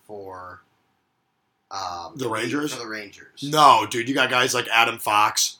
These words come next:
Speaker 1: Adam Fox, Jake
Speaker 2: Shesterkin's a Hart finalist this year.
Speaker 1: Yep, and Jacob Trouba.
Speaker 2: Jacob Trouba's a stud.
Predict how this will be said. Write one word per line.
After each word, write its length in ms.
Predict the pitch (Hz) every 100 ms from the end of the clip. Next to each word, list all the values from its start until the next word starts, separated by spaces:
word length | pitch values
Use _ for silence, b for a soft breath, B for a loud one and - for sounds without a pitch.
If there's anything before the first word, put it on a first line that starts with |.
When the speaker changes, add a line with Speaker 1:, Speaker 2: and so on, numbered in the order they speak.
| -
Speaker 1:
Adam 280 | 104 139 135
Fox, 320 | 131 131 131
Jake 160 | - 208
Speaker 2:
Shesterkin's 420 | 254 294 - 202
a 60 | 151
Hart 420 | - 214 370 -
finalist 580 | - 131 98 95 95 -
this 240 | 104 -
year. 140 | 104 78 78 -
Speaker 1:
Yep, 280 | 101 127 - -
and 140 | 120 127
Jacob 420 | 131 143 139 143
Trouba. 680 | 139 147 156 151 160 151 160 - _ _ -
Speaker 2:
Jacob 220 | 117 120
Trouba's 340 | 131 131 135
a 60 | 131
stud. 440 | - 139 135 104